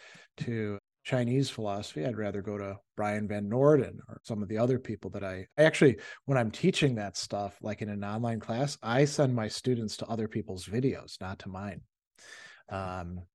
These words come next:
other than the really rudimentary stuff, like, you know, what are the, what are the Confucian classics? Okay, I can do something on that, but I can't do all that, that much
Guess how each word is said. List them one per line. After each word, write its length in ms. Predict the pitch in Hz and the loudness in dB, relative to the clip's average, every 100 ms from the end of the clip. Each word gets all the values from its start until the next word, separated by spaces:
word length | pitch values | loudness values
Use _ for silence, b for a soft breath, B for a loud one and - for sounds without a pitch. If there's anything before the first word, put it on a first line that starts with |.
| _ | _
other 240 | 196 202 165 | 10 12 12
than 140 | 147 | 10
the 100 | 123 | 10
really 240 | 131 117 | 6 6
rudimentary 720 | 107 127 120 104 110 - 98 | 4 4 4 2 -2 -2 -6
stuff, 400 | 101 - 92 - | -6 -6 -8 -10
like, 300 | 98 90 - | -10 -10 -12
you 40 | 101 | -14
know, 240 | 98 87 _ _ _ - | -14 -18 _ _ _ 2
what 180 | 131 135 | 4 6
are 80 | |
the, 140 | 127 127 | 4 2
what 240 | 127 147 | 4 8
are 80 | 160 | 10
the 100 | 160 | 10
Confucian 540 | 160 135 139 131 127 | 8 6 8 8 6
classics? 560 | 104 123 104 - - - | 0 0 0 -6 -8 -4
Okay, 200 | 190 226 | 2 4
I 120 | 139 | 6
can 160 | 143 131 | 6 4
do 80 | 113 | 2
something 360 | 143 113 113 | 0 0 -4
on 140 | 95 95 | -6 -2
that, 380 | 127 113 92 _ B B B B - | 0 0 -2 _ B B B B -6
but 160 | 107 101 | -4 -2
I 100 | 107 | -4
can't 340 | - 120 101 | -4 -4 -4
do 380 | - 107 101 92 - _ | -4 -2 -2 -4 -10 _
all 240 | 101 104 110 | -4 -2 0
that, 240 | 95 92 - | -2 -8 -10
that 160 | 101 | -12
much 380 | 98 95 - - | -12 -14 -12 -14